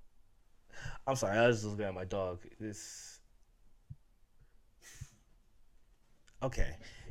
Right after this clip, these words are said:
he just needs to stretch. I was just very concerned about his well-being of, um, just doing weird stuff.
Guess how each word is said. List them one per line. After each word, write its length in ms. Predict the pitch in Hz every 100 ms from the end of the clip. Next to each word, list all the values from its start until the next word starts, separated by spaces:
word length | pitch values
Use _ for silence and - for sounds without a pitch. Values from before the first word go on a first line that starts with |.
| -
he 180 | 120 113
just 180 | 104 104
needs 200 | 95 80
to 80 |
stretch. 400 | 78 78 71 - - 73
I 60 |
was 140 | 90 -
just 300 | 73 - -
very 320 | 92 90 92 -
concerned 400 | 95 - 87 85
about 180 | 85 87
his 140 | 87
well-being 460 | 87 87 85 90 87
of, 380 | - 87 90 90
um, 320 | 87 85 87 92 - - - - - - - - - - - - - - -
just 120 | - -
doing 200 | 92 92
weird 160 | 127
stuff. 260 | - -